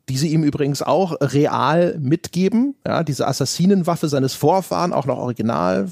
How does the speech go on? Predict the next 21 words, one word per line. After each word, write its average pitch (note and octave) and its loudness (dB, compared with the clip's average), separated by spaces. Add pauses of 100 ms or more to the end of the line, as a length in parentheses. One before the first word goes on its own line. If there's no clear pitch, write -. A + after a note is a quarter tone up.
weil C#3 -2 (120)
das B2+ -2
vielleicht C3 -2
für C#3+ -2
sein A#2+ 0
Live-Roleplay D3 0
da D3 2
irgendwie D3 0 (140)
cooler F#3+ 2
ist. G3+ 0 (500)
Und D#3 2
in D#3 0
der D3+ 4
Vergangenheitssequenz F3+ 0
ist - -2
aber C#3 2
sein C3+ 0
Vorfahre D#3 0
dabei, C3 0 (140)
einer A#2+ 2
Leiche, G#2+ 0